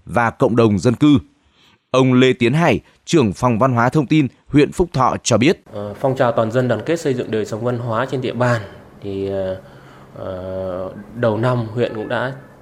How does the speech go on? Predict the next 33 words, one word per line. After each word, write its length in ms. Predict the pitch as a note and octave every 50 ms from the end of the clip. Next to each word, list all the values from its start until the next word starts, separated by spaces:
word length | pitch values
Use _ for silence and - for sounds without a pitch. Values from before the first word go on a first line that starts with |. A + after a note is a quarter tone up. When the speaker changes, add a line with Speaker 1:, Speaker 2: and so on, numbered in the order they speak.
| - - - - - - - -
Speaker 2:
ừm, 360 | A2 G#2 G2+ G2+ G2+ G2+ G2+
xây 200 | G2+ - B2 A#2
dựng 320 | A2+ B2+ G#2+ - - - B2
ban 160 | A2+ A2+ A2+
hành 160 | A2 G2+ G2
kế 120 | - G#2+
hoạch 220 | A2+ C#3 B2+ A2+ - - - - - - - - - - - - - -
và 520 | G#2+ G#2 G#2 G2+ G2+ G2 F#2+ F#2 F#2+ F#2 F#2 F#2 - - - -
một 240 | B2 B2 B2+ B2 B2 -
trong 200 | C3 B2 A#2+ A#2+
những 140 | A#2+ C3+
nội 160 | C#3 C3 - A2
dung 260 | - B2+ A#2+ A#2+ A#2
nhiệm 160 | A#2+ G2+ A#2
vụ 140 | B2 - - -
trọng 220 | - D3 - C3+ B2
tâm 280 | D3 C3 B2 A#2+ A#2 A#2 - - - - -
của 120 | A2+ F2+ -
phong 160 | A2+ A2 G#2
trào 200 | - A2+ G#2 G2
hàng 200 | G2 G#2+ G2 G2+
năm, 140 | A2 A2+ A#2 A2 - - - - - - - - - - - - - - - - - - - - -
ờ, 260 | B2 G#2+ G#2+ G#2+ G#2 -
thì 100 | G#2+ F#2+
chúng 180 | - G#2 G2 -
tôi 160 | B2 A2+ A2
đều 200 | A#2 A#2 G#2+ G2+
đưa 280 | A2 B2 B2 A#2+ A2+ A2
cái, 360 | - G#2+ G#2 G#2+ A2+ B2 C3+ C#3 C3 A2+ A2+
ờ, 280 | A2+ A2 A2 A2 A2 G#2+ - - - - - - - - - - - - -
ừm, 360 | - A2+ A2 G#2+ G#2+ G#2+ G#2+ G#2 -
triển 200 | - A2+ F2+ F2 F#2+
khai, 280 | G#2+ G#2+ A2 G#2+ G#2